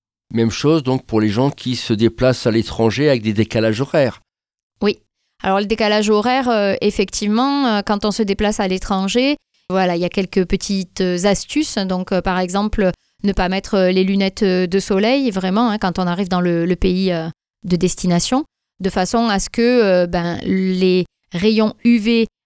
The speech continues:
Speaker 2: rentrent dans la rétine et permettent, euh, au cerveau de se resynchroniser sur, euh, une bonne phase, on va dire, euh, comme on, on parlait du rythme circadien, hein, euh, donc jour-nuit. On peut aussi, euh, s'aider de prises de mélatonine pour se recaler.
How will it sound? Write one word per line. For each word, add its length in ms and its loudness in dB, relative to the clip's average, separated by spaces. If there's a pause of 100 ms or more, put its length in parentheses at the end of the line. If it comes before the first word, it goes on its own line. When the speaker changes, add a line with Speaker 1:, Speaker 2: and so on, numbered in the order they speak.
Speaker 2:
rentrent 560 0
dans 160 0
la 120 2
rétine 540 0
et 120 2
permettent, 480 0
euh, 120 2 (220)
au 80 2
cerveau 340 2
de 80 -2
se 160 -2
resynchroniser 920 0 (280)
sur, 460 0
euh, 280 2
une 260 -2
bonne 300 0
phase, 400 -2
on 260 0
va 180 0
dire, 260 0
euh, 160 2 (340)
comme 200 0
on, 200 -6
on 100 -4
parlait 260 0
du 140 -4
rythme 360 -2
circadien, 560 -2
hein, 300 0
euh, 40 -2
donc 320 -4
jour-nuit. 540 0 (640)
On 100 2
peut 160 2
aussi, 520 2
euh, 80 0
s'aider 480 0
de 140 -2
prises 240 -2
de 80 0
mélatonine 680 0
pour 200 -4
se 360 0
recaler. 680 0